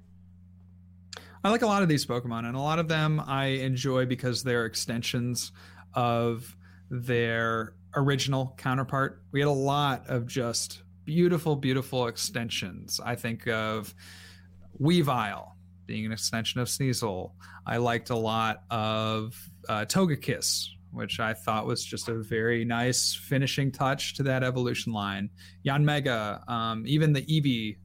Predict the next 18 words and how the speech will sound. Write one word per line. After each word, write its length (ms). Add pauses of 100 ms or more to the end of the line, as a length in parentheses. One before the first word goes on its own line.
(140)
evolutions 520
were 80
just 280
really 300
nice 260
additions. 460
Dusknoir, 500
I 40
think 200
of 120
as 140
a, 120
as 140
a 20
great 200
Pokemon. 420
But, 180 (680)
um, 300